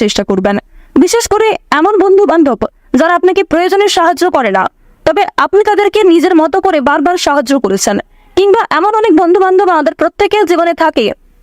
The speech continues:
যারা হয়তো সামনে বন্ধু, তবে সত্যিকারের মন থেকে কিন্তু খুব ভালো বন্ধু নয়, তাদের কাছ থেকে একটু দূরত্ব বজায় রাখা খুবই প্রয়োজন। কারণ আজকে কিন্তু আপনার অনেকেই দুর্বলতার সুযোগ নেওয়ার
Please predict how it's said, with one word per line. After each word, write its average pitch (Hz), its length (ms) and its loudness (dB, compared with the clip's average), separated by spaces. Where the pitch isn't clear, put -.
যারা 330 200 0
হয়তো 415 180 -2
সামনে 370 260 2
বন্ধু, 359 240 2
তবে 285 140 0
সত্যিকারের 392 560 0
মন 330 160 2
থেকে 392 240 0
কিন্তু 359 240 2
খুব 359 180 0
ভালো 330 180 0
বন্ধু 277 240 2
নয়, 208 220 0
তাদের 330 260 0
কাছ 453 220 0
থেকে 415 200 2
একটু - 200 -2
দূরত্ব 294 240 -2
বজায় 277 260 0
রাখা 381 140 -2
খুবই 339 300 0
প্রয়োজন। 202 360 0
কারণ 359 180 0
আজকে 320 220 -2
কিন্তু 427 200 2
আপনার 403 240 0
অনেকেই 339 300 0
দুর্বলতার 359 560 0
সুযোগ 339 300 2
নেওয়ার 359 180 0